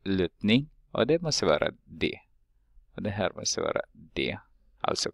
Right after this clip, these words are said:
Q är D. Och den som är kvar,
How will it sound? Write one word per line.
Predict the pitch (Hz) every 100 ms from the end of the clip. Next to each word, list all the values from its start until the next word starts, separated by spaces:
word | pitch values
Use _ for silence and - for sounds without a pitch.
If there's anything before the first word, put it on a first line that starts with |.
| -
Q | - 107 82 _ _ _ _ - _ _ _ _
är | - 90 -
D. | 113 - - - _ _ _ _ _ _ _ _ _ _ _ _
Och | - 90
den | 85 131
som | 151
är | 147
kvar, | - - 62 - 113